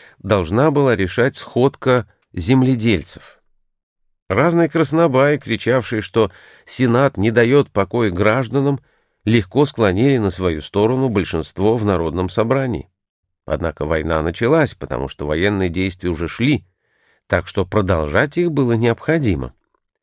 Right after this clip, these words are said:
Со своей стороны Сенат добился согласия на войну, устроив,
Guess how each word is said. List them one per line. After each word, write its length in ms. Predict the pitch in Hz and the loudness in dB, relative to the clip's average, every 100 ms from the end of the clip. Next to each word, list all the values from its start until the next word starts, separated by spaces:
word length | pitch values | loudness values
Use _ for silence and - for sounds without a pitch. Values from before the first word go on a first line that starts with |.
| _ _ _ _ _ _ _ _ _ - | _ _ _ _ _ _ _ _ _ -6
Со 120 | 110 | -2
своей 320 | 131 151 196 | 2 2 2
стороны 400 | - 175 170 165 | 2 2 4 2
Сенат 400 | 147 139 147 180 | 2 0 0 2
добился 480 | 143 120 147 151 147 | 0 0 -2 -2 -2
согласия 720 | - 151 147 135 110 - 92 | 0 2 4 4 2 -2 -2
на 140 | 95 | 0
войну, 460 | 90 98 104 156 151 - _ _ _ - | 2 2 2 2 0 -8 _ _ _ -4
устроив, 920 | 113 - - 143 175 160 - 95 | -2 -2 0 2 4 4 0 -10